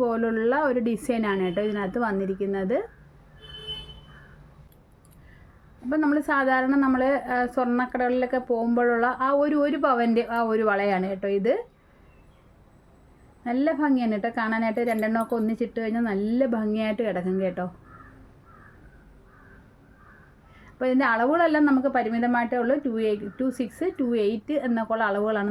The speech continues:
നമ്മളതിൽ ഇരിക്കുന്നത്. അപ്പം ആർക്കെങ്കിലും വേണമെങ്കിൽ, ആ, ഉം, കോൺടാക്റ്റ് ചെയ്യുക കേട്ടോ. അപ്പം നമുക്ക് അടുത്ത ഒരു ഫാഷൻ കാണാം. അപ്പം നെക്സ്റ്റ് നമ്മൾ കാണുന്നതാ, അതും അറുപത് രൂപയുടെ വളയാണ്. ഒരെണ്ണത്തിൻ്റെ വിലയാണ് കേട്ടോ ഞാൻ ഈ പറയുന്നത്.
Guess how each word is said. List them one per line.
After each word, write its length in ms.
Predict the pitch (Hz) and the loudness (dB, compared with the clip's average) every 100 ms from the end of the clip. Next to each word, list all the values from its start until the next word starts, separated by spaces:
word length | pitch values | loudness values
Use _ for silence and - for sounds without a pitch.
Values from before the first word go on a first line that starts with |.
| 202 | 0
നമ്മളതിൽ 320 | 196 202 208 185 | 0 0 -2 -4
ഇരിക്കുന്നത്. 540 | 196 262 208 170 220 415 - - - - - - - | -4 -2 -2 -2 -2 -4 -8 -20 -20 -20 -20 -20 -10
അപ്പം 180 | 320 349 294 | -2 0 2
ആർക്കെങ്കിലും 540 | 269 285 285 277 349 311 | 2 0 2 2 2 2
വേണമെങ്കിൽ, 400 | 226 220 220 226 427 - - - - - - - - - | 2 0 0 0 0 -4 -20 -20 -20 -20 -20 -20 -16 -4
ആ, 40 | 226 220 220 220 226 240 | -2 0 0 -4 -6 -6
ഉം, 160 | 240 240 247 - | -4 -4 -6 0
കോൺടാക്റ്റ് 480 | 294 277 226 185 | 2 2 0 -2
ചെയ്യുക 240 | 185 190 208 | -4 -2 -2
കേട്ടോ. 180 | 233 185 - - - - - - - - - - | -2 -6 -8 -20 -20 -20 -20 -20 -20 -20 -20 -8
അപ്പം 140 | 320 320 | 0 2
നമുക്ക് 200 | 302 294 | 2 2
അടുത്ത 220 | 269 269 262 | 0 2 0
ഒരു 140 | 240 440 - - | 0 -4 -6 -6
ഫാഷൻ 280 | 196 180 381 | -4 -2 0
കാണാം. 240 | 294 180 - - - - - - - - - | 0 -2 -8 -18 -20 -20 -20 -20 -20 -20 -2
അപ്പം 200 | 349 349 | 2 2
നെക്സ്റ്റ് 320 | 294 - 381 440 311 | 0 -2 -2 2 2
നമ്മൾ 140 | 269 277 | 2 2
കാണുന്നതാ, 420 | 240 240 240 233 240 - - | 2 2 2 0 0 -8 -6
അതും 200 | 240 285 427 - - 226 | -2 -2 -2 -6 -8 -4
അറുപത് 240 | 240 262 254 | 0 2 2
രൂപയുടെ 240 | 233 233 226 | 2 2 2
വളയാണ്. 460 | 214 226 214 233 403 262 | 2 2 2 2 2 2
ഒരെണ്ണത്തിൻ്റെ 460 | 247 302 302 349 311 | 2 2 2 0 2
വിലയാണ് 260 | 254 226 208 | 2 0 -2
കേട്ടോ 140 | 208 226 | -2 -2
ഞാൻ 100 | 220 | -2
ഈ 20 | 220 220 | -2 -2
പറയുന്നത്. 420 | 214 220 226 | -2 -2 -2